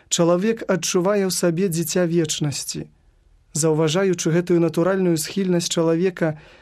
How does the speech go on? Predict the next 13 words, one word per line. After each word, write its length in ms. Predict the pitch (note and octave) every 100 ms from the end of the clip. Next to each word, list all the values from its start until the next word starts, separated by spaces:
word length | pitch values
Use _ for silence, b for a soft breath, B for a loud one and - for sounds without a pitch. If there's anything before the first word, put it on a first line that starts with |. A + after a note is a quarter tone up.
| B
да 160 | - E3
пошуку 480 | D#3+ G3 - F3 F3
звышнатуральнага 880 | D#3 F3+ F#3+ E3+ E3+ F3+ F#3 E3+ D#3+
кантакту 640 | E3 D#3 E3+ E3 - D#3+
з 80 | D3+
Богам 400 | F3+ E3+ D#3+ D3 D#3
асобай, 560 | D3+ F#3 F#3 D#3+ C#3 _ _ _ _ _ -
Тэртуліян 800 | E3 D#3 E3 D3+ D#3 F3+ F3 D#3 B B B B
у 80 | E3
першыя 480 | G3+ A3+ - G3+
векі 240 | F3+ F3 G3+
хрысціянства 800 | F#3+ F3+ - E3+ F3 F3 D#3+ D#3+
пісаў, 560 | D#3 D#3 F3 D3 D3+